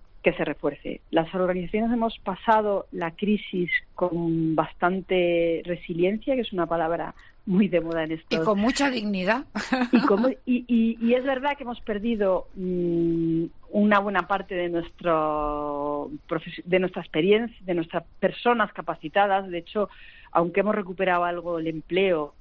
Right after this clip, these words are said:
Speaker 1: eh, hablabas de siete mil, casi
Speaker 2: Sí,
Speaker 1: ocho mil
Speaker 2: se ha perdido
Speaker 1: personas
Speaker 2: muchísimo,
Speaker 1: trabajando,
Speaker 2: sí.
Speaker 1: son mil quinientas menos que las
Speaker 2: Ujú.
Speaker 1: que trabajaban en el sector en el año dos mil diez. Pero, eh, bueno, hemos resistido con bastante capacidad y ahora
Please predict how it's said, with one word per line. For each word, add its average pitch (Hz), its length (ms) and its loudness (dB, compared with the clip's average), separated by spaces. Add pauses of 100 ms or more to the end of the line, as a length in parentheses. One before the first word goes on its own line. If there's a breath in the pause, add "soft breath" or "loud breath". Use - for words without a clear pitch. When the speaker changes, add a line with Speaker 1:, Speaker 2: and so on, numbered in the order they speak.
Speaker 1:
eh, 156 380 2
hablabas 165 380 -2
de 170 100 -10
siete 175 240 -6
mil, 175 240 0
casi 170 200 -4
Speaker 2:
Sí, 180 100 -4
Speaker 1:
ocho 175 140 -8
mil 180 80 2
Speaker 2:
se 185 40 4
ha 175 60 -2
perdido - 0 -
Speaker 1:
personas 180 320 -2
Speaker 2:
muchísimo, 180 160 2
Speaker 1:
trabajando, 208 540 0
Speaker 2:
sí. - 60 -16 (200 loud breath)
Speaker 1:
son 214 340 0
mil 214 180 0
quinientas 196 460 0 (120)
menos 175 500 -2 (240)
que 170 100 0
las 160 200 0
Speaker 2:
Ujú. 135 80 -14
Speaker 1:
que 156 400 2
trabajaban 160 540 -2
en 156 100 -4
el 156 140 -6
sector 170 380 -2
en 156 240 0
el 147 120 -2
año 160 300 0
dos 156 200 -2
mil 160 180 0
diez. 220 320 2 (880 loud breath)
Pero, 269 580 6
eh, 180 520 0
bueno, 180 340 -2
hemos 196 340 -4 (220)
resistido 190 760 2
con 175 520 -2
bastante 170 460 0
capacidad 208 720 0 (480 loud breath)
y - 140 -10 (180)
ahora 175 520 4